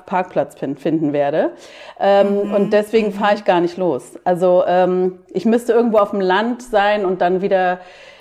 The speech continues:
Speaker 1: langsam versuchen, irgendwie loszufahren. Bla, it's a whole thing. Ähm, das ist
Speaker 2: Mhm.
Speaker 1: mein einer not so fun fact. Ähm, dann habe ich überlegt, also ich habe natürlich schon erzählt, dass ich Backstreet, also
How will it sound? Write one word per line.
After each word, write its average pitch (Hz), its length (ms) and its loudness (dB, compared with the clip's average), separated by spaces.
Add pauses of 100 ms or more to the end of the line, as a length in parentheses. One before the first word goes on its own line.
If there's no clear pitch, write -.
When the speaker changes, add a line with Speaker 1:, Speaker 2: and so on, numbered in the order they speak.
(260)
Speaker 1:
langsam 196 760 2
versuchen, 190 600 -2
irgendwie 175 420 -2
loszufahren. 170 920 -2
Bla, 151 380 -4
it's 175 160 -6
a 185 80 -2
whole 185 200 2
thing. 175 360 0 (520)
Ähm, 226 380 4
das 226 160 -2
ist 226 120 -2
Speaker 2:
Mhm. 240 60 0
Speaker 1:
mein 214 180 0
einer 196 480 0 (180)
not 190 240 -2
so 185 120 0
fun 160 300 -2
fact. 175 480 -4 (320)
Ähm, 214 540 4 (600)
dann 240 240 0
habe 247 100 0
ich - 80 -8
überlegt, 233 400 0
also 196 140 -2
ich 190 120 -6
habe 233 140 -2
natürlich 202 360 -2
schon 190 140 -2
erzählt, 185 400 -4
dass 170 120 -6
ich 170 180 -12
Backstreet, 185 540 -6
also 165 280 -4